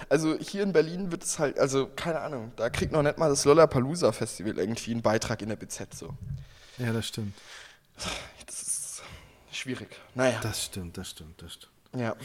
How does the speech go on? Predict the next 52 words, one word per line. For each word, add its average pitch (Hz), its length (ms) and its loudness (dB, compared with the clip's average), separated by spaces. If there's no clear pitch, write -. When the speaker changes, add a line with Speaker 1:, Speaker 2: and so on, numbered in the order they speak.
Speaker 2:
Felix, - 320 6
hast 180 140 0
du 185 40 0
eine, 160 200 2
willst 180 200 2
du 185 40 0
eine 156 100 2
Top 123 160 -2
drei 170 220 -2
machen? 139 260 -4
Hast 143 160 -4
du 139 40 0
irgendwas, 123 280 0
hast 117 120 2
irgendwas 127 260 2
gesagt, 113 240 -2
du 113 60 -2
willst 110 120 0
irgendeine 110 220 0
Top 120 120 2
Speaker 1:
Naja, 120 260 4
Speaker 2:
drei? 120 80 0
Speaker 1:
lass 123 180 4
mal 196 60 6
eine 135 100 2
Top - 160 -10
drei 92 180 -10
machen 92 260 -16
wieder. 95 220 -12
Speaker 2:
Okay, 120 280 -4
was 120 140 -6
hast 135 140 -4
du - 40 -4
denn 107 60 -4
Speaker 1:
Lass - 120 0
Speaker 2:
vor? 143 100 4
Speaker 1:
mal 123 40 4
wieder 120 160 4
in 113 120 2
unsere 113 260 0
alten 113 240 0
Muster 110 300 -4
fallen. 101 240 -10
Erstmal 143 300 0
wollte 139 140 2
ich - 60 -4
dir 123 80 0
aber 127 100 0
noch 123 140 -2
was 117 100 -4
anderes 113 300 -2
erzählen. - 420 -14